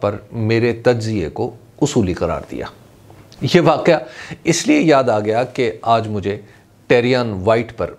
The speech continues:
बात करनी है और बात भी ऐसी जो मिजाज के बिल्कुल उतनी ही खिलाफ है जितनी रेहाम खान की किताब पर तबसरा करना। जी, मैं उन्हीं टेरियन वाइट की बात कर रहा हूँ जो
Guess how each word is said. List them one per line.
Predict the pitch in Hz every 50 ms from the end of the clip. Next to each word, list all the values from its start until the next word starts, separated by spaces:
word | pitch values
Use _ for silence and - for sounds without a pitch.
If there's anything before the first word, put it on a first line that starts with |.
| -
बात | - 98 90 85 -
करनी | - - 80 78 92 110 110
है | 104 107 104 -
और | - 117 117 113 98
बात | 107 113 123 127 143 139 123
भी | 110 120 123 131 127 - -
ऐसी | 143 151 147 - 160 226 175 - - _ _ _ _ _ -
जो | 135 123 135 123
मिजाज | 110 110 107 110 98 107 120 113 127 131 127
के | - - 120 104
बिल्कुल | 98 127 165 170 165 - 131 107 - - - -
उतनी | 170 - 175 190 175
ही | 131 120 107
खिलाफ | - - 101 95 98 98 -
है | 110 107
जितनी | 101 104 98 - 113 117 110
रेहाम | 95 98 80 92 92 92 92
खान | 90 - 92 82 87 90
की | - 113 117
किताब | 123 107 - 82 76 - - -
पर | - -
तबसरा | - 104 - - - - - -
करना। | - - 57 55 - - - - - - - - - - - - - - - - - - - -
जी, | 120 110 120 107 113 - - - - - - - -
मैं | 131 131 135 135 131 -
उन्हीं | - 120 127 147 160 156 127 104 - -
टेरियन | 135 120 117 117 123 120 120 123
वाइट | 120 107 120 127 135 131
की | - - 123
बात | 104 107 104 101 -
कर | - 107 101
रहा | 117 123
हूँ | 120 110 107 110 135 160
जो | 139 123 123 127